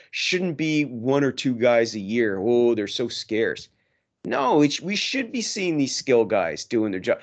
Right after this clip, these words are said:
Not saying, "Oh, we should, we should go back to the nineteen eighties when defense was an afterthought and goaltending was just ridiculous."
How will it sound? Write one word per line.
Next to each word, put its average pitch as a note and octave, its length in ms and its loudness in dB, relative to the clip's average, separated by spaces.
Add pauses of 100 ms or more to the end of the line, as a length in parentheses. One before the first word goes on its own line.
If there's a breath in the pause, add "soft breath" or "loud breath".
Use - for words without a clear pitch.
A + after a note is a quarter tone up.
(160 loud breath)
Not G#3 200 0
saying, D3+ 320 2
"Oh, C#3 260 6
we B2+ 120 -2
should, B2 260 -4
we B2 180 -4
should A#2 160 -8
go B2 100 -2
back B2+ 360 2
to B2 80 -8
the A2 80 -4
nineteen A#2 420 -6
eighties A#2+ 340 -4
when A2 140 -4
defense A#2 420 -6
was G#2 160 -10
an G2+ 80 -8
afterthought A2+ 600 -2
and G#2+ 100 -12
goaltending A2 560 -2
was G2 140 -8
just - 300 -14
ridiculous." F#2 680 -6